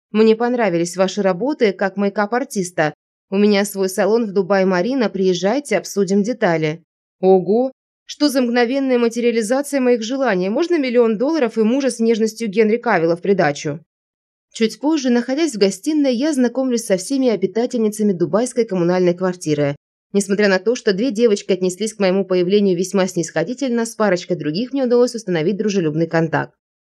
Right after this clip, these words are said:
Сразу ощущается некая напряжённость между жительницами шеринга. Новеньких здесь явно не любят.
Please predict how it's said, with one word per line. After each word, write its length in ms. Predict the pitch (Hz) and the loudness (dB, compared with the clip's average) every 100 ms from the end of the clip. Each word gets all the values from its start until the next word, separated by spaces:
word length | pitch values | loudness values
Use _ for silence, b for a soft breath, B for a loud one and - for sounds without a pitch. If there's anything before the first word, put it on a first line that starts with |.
| _ | _
Сразу 400 | - 277 254 196 | -2 0 2 2
ощущается 720 | 180 180 180 254 247 196 180 - | 0 -2 -2 0 0 -2 -6 0
некая 420 | 214 233 226 220 | 0 2 0 2
напряжённость 800 | 220 226 277 277 294 190 165 - | 0 -2 -4 0 2 2 0 0
между 300 | 175 170 185 | -2 0 -2
жительницами 580 | 226 196 185 185 214 233 | -2 -2 -4 -2 0 -2
шеринга. 600 | - 202 156 151 156 143 _ _ _ | 0 0 0 -2 -4 -4 _ _ _
Новеньких 580 | 180 175 202 277 269 294 | 0 2 2 -2 -2 -2
здесь 300 | 254 285 - | -2 -4 -4
явно 360 | 202 170 151 160 | -2 0 0 0
не 160 | 175 | 0
любят. 400 | 170 147 147 143 | 0 0 -2 -4